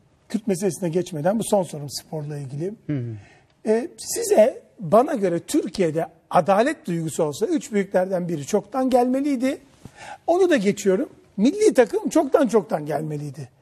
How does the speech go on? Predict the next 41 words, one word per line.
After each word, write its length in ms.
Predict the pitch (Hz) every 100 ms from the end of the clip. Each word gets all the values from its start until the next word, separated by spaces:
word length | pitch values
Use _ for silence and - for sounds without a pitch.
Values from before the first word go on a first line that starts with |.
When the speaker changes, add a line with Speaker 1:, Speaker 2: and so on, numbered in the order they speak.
| _ - - - _ - - -
Speaker 1:
Bana 200 | 427 381
çok 180 | 277 240
net 220 | 214 185
söyleyin. 360 | - 160 160 220
Bu 100 | 392
işte 460 | 277 - 175 175 - - - - - _ -
bir 140 | 262
marketing 640 | 226 208 214 233 254 220 175
sorunu, 500 | 214 175 170 160 175
bir 100 | 208
halkla 320 | 190 196 -
ilişkiler 340 | 175 185 214
sorunu, 240 | 190 196 202
bir 60 |
pazarlama 520 | 185 196 202 202 233 220
sorunu 340 | 196 190 247
mu 120 | 240
var? 180 | 156 143 - _ - -
Sizi 420 | - 247 302 302 _ - -
hepsi 440 | - 226 - 220 196
şöyle 280 | 247 220
diyor, 100 | 175
Speaker 2:
Evet. 80 | 175
Speaker 1:
"Ya 80 | 185
Yılmaz 380 | 220 262 226 202
ne 100 | 269
tatlı 340 | - 190 -
adam 320 | 196 175 247 311 -
ama 220 | 233 214
takımda 380 | 202 180 175 175
olmasın 420 | 170 165 - 285
mı?" 140 | 208
diyorlar. 280 | 156 151 208
Ne 60 | 330
oluyor? 320 | 311 180 165 - - - - - _ 131
Speaker 2:
Ya 100 | 143
inan 220 | 143 147
yolda 280 | 127 120 123
gelene 320 | 123 131 127
kadar, 240 | 113 117
e, 320 | - 113 110